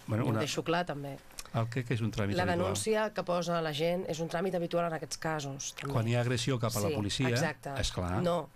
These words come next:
Speaker 2: quan, quan hi ha, eh, possible denúncia cap a un agent policial. És un tràmit habitual.
Speaker 1: I quan, i quan, eh, és el segon cas en quatre anys que ens ha passat que hi ha hagut una situació d'agressivitat,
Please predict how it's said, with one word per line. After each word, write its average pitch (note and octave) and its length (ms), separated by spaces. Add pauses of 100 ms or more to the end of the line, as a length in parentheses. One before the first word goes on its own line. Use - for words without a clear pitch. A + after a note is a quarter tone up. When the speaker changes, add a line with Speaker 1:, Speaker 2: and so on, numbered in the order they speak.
Speaker 2:
quan, D#3 340 (100)
quan D3+ 320
hi D#3 80
ha, F3 320
eh, D#3+ 140
possible E3+ 380
denúncia D#3+ 420
cap E3 220
a D3+ 40
un D3+ 120
agent C#3+ 200
policial. B2+ 460 (460)
És C#3 100
un D#3 100
tràmit D#3 280
habitual. C#3 500
Speaker 1:
I A#2 100
quan, G#2+ 340
i A2+ 100
quan, G#2+ 240
eh, A#2+ 180
és C3 280
el A#2+ 140
segon C3 360
cas A2 360
en A2 140
quatre B2+ 320
anys C3 180
que - 100
ens G#2+ 120
ha B2+ 80
passat A2+ 340
que B2 120
hi A#2 40
ha A2 40
hagut A#2 320
una B2 320
situació A#2+ 520
d'agressivitat, A2 800